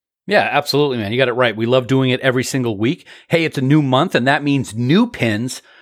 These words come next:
from Fansets. And these pins that are available right now at fansets dot com are really special to me because this guy is just so awesome.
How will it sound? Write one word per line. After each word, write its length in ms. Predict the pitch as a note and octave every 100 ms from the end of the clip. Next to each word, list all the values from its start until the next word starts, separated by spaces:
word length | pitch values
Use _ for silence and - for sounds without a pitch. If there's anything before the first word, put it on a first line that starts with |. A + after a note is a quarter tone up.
| _
from 220 | - E3+ D#3+
Fansets. 600 | - A#2+ G2+ G2+ F#2 B2
And 120 | C3
these 160 | A3+
pins 380 | - G#3+ G#3 G3+
that 100 | E3
are 80 | D3
available 460 | A#2+ D3 D3 C3+ A2+
right 180 | C3+
now 220 | C#3 C3+ B2+
at 80 |
fansets 500 | A#2 C3 B2 C3 A#2
dot 240 | - A#2+ A#2+
com 360 | B2+ A#2+ A#2 - - - -
are 100 | C#3
really 240 | B3 A#3+
special 420 | - F#3+ D#3 C#3+
to 60 | B2
me 240 | A#2+ B2+
because 400 | G#2+ A2 A#2 G2+
this 180 | G#2 -
guy 440 | - D3+ C#3 C3 - - -
is 200 | B2 G2+
just 300 | - A2+ -
so 220 | A#2 G2
awesome. 420 | F2+ F2+ - F2+